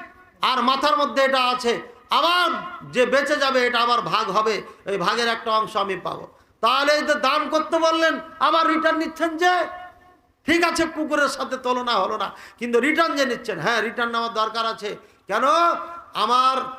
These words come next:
একটা আত্মীয় আছে, নাটোরে বসবাস করে, গরিব বাচ-, মানুষ, কোরবানি দিতে পারে নাই। আজকে পৌঁছানো যাবে না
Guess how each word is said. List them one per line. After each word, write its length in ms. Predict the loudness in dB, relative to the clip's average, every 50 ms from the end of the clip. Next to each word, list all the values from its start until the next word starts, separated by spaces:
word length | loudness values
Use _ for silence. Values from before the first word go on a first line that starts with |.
| -16 -18 -10 -4
একটা 300 | -4 -4 -4 -2 -2 0 0
আত্মীয় 360 | 0 -2 -4 -6 -4 0 0
আছে, 440 | 2 2 0 -2 -2 -4 -4 -4 -4
নাটোরে 540 | -6 -2 -2 -2 0 0 0 0 2 2
বসবাস 440 | 2 2 0 0 -2 0 0 0 0 0
করে, 240 | -2 -2 0 0 0 -2 -4 -10 -16 -20 -20 _ -4
গরিব 300 | -2 0 0 0 -2 -2
বাচ-, 320 | -4 -6 -8 -8 -14 -10 -6
মানুষ, 280 | -4 -4 -4 -6 -10 -14 -18 -20 -20 _ _ _ _ _ _
কোরবানি 340 | -6 -4 -2 -2 -2 -2 -4
দিতে 220 | -8 -8 -10 -12 -12
পারে 200 | -12 -12 -14 -16
নাই। 160 | -20 -20 -20 _ _ _ _ _ _ _ _ _ _ _ _ _ _ _ _ _ _ _ _ _ _
আজকে 320 | -2 -2 -2 -2 -4 -6 -6
পৌঁছানো 540 | -2 0 0 0 0 0 -2 -4 -4 -2 -2
যাবে 260 | -2 -2 -2 -2 -2
না 120 | -4 -6